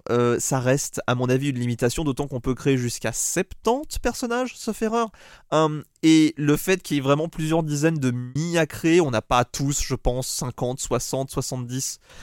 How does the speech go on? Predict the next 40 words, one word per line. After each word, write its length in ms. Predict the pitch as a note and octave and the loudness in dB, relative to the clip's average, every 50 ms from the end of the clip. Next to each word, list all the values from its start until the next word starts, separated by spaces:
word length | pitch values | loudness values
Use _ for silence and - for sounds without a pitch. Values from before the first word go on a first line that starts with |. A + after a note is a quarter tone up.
| - - - | -20 -10 -2
euh, 100 | B2+ C3+ | 0 2
Mi 220 | C3+ C3 C#3 C#3+ D3+ | 2 2 4 6 6
à 80 | C#3 | 6
l'intérieur 380 | A#2+ A#2 A#2+ - B2+ B2+ B2+ B2+ | 6 4 2 2 4 4 4 4
de 80 | A#2+ A#2 | 2 -2
sa 180 | - - C3 | 0 -2 -2
propre, 420 | A#2+ - - C3+ - - - - B2 | -2 0 -2 -4 -4 -4 -4 0 2
euh, 220 | A#2+ A#2+ A2+ A2+ | 2 4 2 0
Switch 380 | - - - D3 D3+ - - - | -2 -4 -4 -6 -4 -4 -6 -10
qu'on 100 | - A#2+ | -12 -8
peut 160 | - B2 A#2+ | -6 -6 -6
directement 580 | A2+ A2+ B2+ B2 A#2+ - - C#3+ B2+ B2 B2 | -2 0 0 0 0 0 -2 -4 -2 -2 -2
importer 380 | A#2+ A#2+ - A#2 - - - C3 | -4 -2 -2 -4 -6 -4 -6 -6
dans 100 | A#2 A2+ | -6 -6
le 60 | A2+ | -6
jeu 140 | A2+ B2 A#2+ | -6 -6 -6
de 40 | - | -4
cette 160 | C3+ A#2 - | -6 -8 -6
manière-là. 360 | A2+ A2+ A2 A2 A2+ B2+ D3 | -6 -6 -4 -2 0 0 0
Donc 260 | F3 F3+ D#3 E3+ - | 2 2 0 0 0
il 80 | - C3 | 0 0
va 80 | B2+ B2 | 0 0
falloir 260 | - C3 A2+ A2+ G#2+ | 0 -2 0 0 -2
en 120 | A#2 A#2 A2+ | -2 -4 -8
créer, 320 | - - B2+ B2+ C#3+ C#3+ - - - - - _ _ - | -8 -4 -4 -2 -4 -4 -8 -14 -20 -20 -20 _ _ -2
euh, 100 | A#2 A#2+ | 0 0
par 200 | - - A#2 - | 2 2 0 2
soi-même, 260 | - C#3 C3 D#3 D#3 - - | 4 4 4 4 2 2 4
et 100 | D3+ D3 | 4 6
donc 220 | C3+ D3 C#3+ C#3 | 6 4 0 0
ça 100 | - D3 | -2 2
va 120 | B2 A#2 A2+ | 2 2 2
prendre 240 | - - A#2 A#2 | 0 -4 -6 -4
du 100 | A#2 A#2 | -6 -6
temps. 140 | - - - | -6 -4 -4
Et 80 | A#2+ B2+ | -4 0
peut-être 260 | - - - F#3 - | 0 0 0 0 -2
qu'on 80 | G#3+ E3 | -2 0
n'est 100 | C3+ B2 | 0 0
pas 220 | - - B2+ B2+ | 4 4 2 2